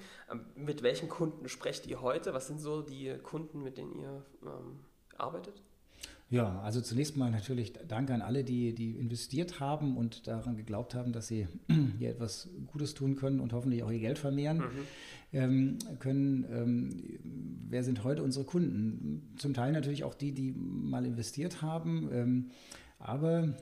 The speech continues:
Speaker 2: ähm, wir sehen jetzt einen, einen, einen Trend zu Kunden, die wir gar nicht am Anfang so auf dem Radar hatten, und zwar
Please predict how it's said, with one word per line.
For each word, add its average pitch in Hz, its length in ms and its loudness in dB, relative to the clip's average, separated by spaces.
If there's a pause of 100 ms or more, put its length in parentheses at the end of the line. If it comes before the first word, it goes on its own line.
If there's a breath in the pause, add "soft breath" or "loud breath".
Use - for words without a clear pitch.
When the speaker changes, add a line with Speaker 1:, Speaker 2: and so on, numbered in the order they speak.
(100)
Speaker 2:
ähm, 135 400 0
wir 131 140 0
sehen 131 220 2
jetzt 151 240 0
einen, 139 320 2
einen, 127 280 0
einen 123 140 2
Trend 143 280 2
zu 139 280 -2 (240)
Kunden, 156 300 0
die 131 100 0
wir 131 80 2
gar 123 160 2
nicht 135 180 0
am 127 120 0
Anfang 165 220 2
so 113 120 -2
auf 95 60 -4
dem 117 100 2
Radar 123 340 0
hatten, 110 340 0
und 85 140 -4
zwar 117 460 0